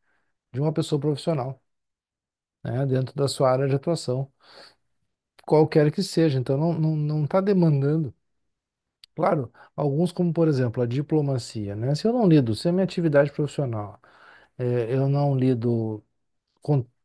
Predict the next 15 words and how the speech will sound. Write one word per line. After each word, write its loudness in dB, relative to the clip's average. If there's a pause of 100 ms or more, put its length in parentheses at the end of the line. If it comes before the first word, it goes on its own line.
pessoas 4
diariamente, 0
eu -6
trabalho -4
num -8
processo -6 (460)
sozinho -2
e -2
tal. -2 (680)
É -8
raro 4
isso 0
acontecer, 0
mas -4 (400)
não, 2